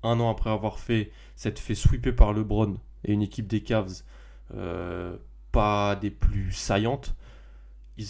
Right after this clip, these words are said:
réussissent à aller en finale N B A en sortant Milwaukee et, euh, Philadelphie, en ayant réussi un trade l'été dernier et un trade en courte saison et d'avoir vraiment remodelé l'effectif et en ayant un coach rookie.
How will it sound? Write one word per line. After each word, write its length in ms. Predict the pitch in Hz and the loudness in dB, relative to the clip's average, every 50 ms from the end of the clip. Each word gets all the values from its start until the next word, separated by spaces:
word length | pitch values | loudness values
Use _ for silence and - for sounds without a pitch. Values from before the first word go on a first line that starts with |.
| - - | -10 -8
réussissent 460 | 101 104 107 107 104 - 117 117 - | -4 -2 -2 -2 -4 -6 -10 -6 -4
à 40 | 104 | -2
aller 120 | 101 110 | -2 0
en 100 | 113 113 | 0 -2
finale 220 | 113 - - 117 107 | -2 -2 -2 -2 0
N 160 | 104 107 101 | -2 -2 -2
B 180 | 101 110 120 135 | 0 0 0 0
A 60 | 139 | 0
en 80 | 120 | -2
sortant 680 | 117 - - - - - - 113 107 107 101 95 - - - | -6 -6 -8 -10 -8 -4 -4 -4 -2 -2 -4 -6 -8 -12 -10
Milwaukee 680 | - 107 110 113 120 120 120 - - 120 254 135 135 - - - - - - - - - - | -8 -6 -2 0 0 0 0 -2 -6 -6 -6 -6 -6 -10 -16 -20 -20 -20 -20 -20 -20 -10 -4
et, 360 | 117 117 113 113 110 110 - - - - - | 0 2 2 2 0 -4 -10 -18 -18 -10 -6
euh, 340 | 101 101 98 98 98 98 98 | -4 -4 -2 -2 -2 -2 -4
Philadelphie, 720 | - - - 107 104 101 101 98 - - 131 135 139 139 - - - - - - - - | -4 -2 0 0 0 0 -2 -4 -4 -4 -2 -2 -2 -2 -6 -12 -18 -20 -20 -16 -8 -6
en 160 | 104 104 104 | -4 -2 0
ayant 180 | 104 104 104 | 0 2 2
réussi 300 | 101 107 113 113 - - | 2 2 2 2 0 -2
un 100 | 110 101 | -2 -2
trade 440 | 98 - - - 113 120 120 120 113 - - - - - - - - - - - - - - - | -2 -4 -2 0 0 0 0 -2 -6 -10 -14 -18 -20 -20 -20 -20 -20 -20 -20 -20 -20 -20 -10 -2
l'été 280 | - 113 117 113 117 117 | 2 2 2 4 2 0
dernier 520 | 101 110 104 101 107 113 120 131 131 - | 0 0 0 0 0 0 0 -2 -2 -2
et 40 | 104 | -2
un 120 | 104 101 104 | -2 -2 -2
trade 280 | - - 120 113 110 | -4 -2 -2 0 0
en 80 | 104 98 | 0 4
courte 240 | - - - - - | 4 4 4 4 0
saison 360 | - 104 101 98 117 127 127 | 0 -2 0 0 0 0 0
et 60 | 107 | 0
d'avoir 240 | 101 98 95 98 95 | 0 0 0 0 0
vraiment 220 | 95 98 104 110 | 0 -2 -2 -2
remodelé 480 | 107 - 113 104 104 104 104 101 113 110 | 2 2 4 4 4 4 2 4 2 2
l'effectif 600 | 104 104 - - 104 - - - 135 131 - - - | 2 0 -2 -4 -8 -6 -4 -4 -4 -4 -4 -8 -8
et 80 | 78 | -6
en 120 | 98 101 101 | -6 -4 -4
ayant 280 | 104 107 107 107 107 | -4 -2 -2 -2 -2
un 20 | 107 | -4
coach 260 | - - 117 117 - | 0 0 0 0 0
rookie. 380 | - - 104 - - 101 95 | 0 0 0 0 0 -8 -8